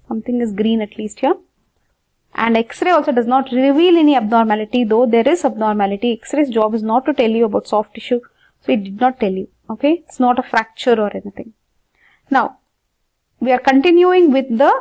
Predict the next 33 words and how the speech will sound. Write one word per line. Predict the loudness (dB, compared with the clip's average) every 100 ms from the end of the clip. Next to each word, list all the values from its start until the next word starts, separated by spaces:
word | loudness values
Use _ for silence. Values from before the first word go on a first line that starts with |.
| -4
clinical | -4 0 0 0 -2
features. | -2 -6 -2 -2 -2 -8 -20 -20 _ _ _ _ _ _ _ _ -4
Diffuse | -2 0 0 0
tenderness | 0 2 4 2 0 0
indicates, | 0 2 2 0 -2 -6 -4
uh, | 0 0
so | 0 -2
this | -2
is | -2
more | 2 2
like | 2 0
a |
D | 0 0
D. | -2 -4 _ _ _ _ _ _ _ _ _ _ _
So, | -4 0 2 0 -4 _ _ _ _ _
if | -6 -4 0
there | 0
is | 0
diffuse | -2 -2 0 2 2 0
tenderness, | -2 -2 -2 -6 -4
all | 0 2 4 4 4
over | 2 0
this | -2 -4
place | -2 -2 0
there | -2
is | -4 -6 -2
tenderness, | 0 2 0 -2 -4 -4
that | -4 0
is, | -2 -2
it | -4
will | -2
indicate | -2 -4 -2 -2
arthritis. | -2 -2 -2 -4 -6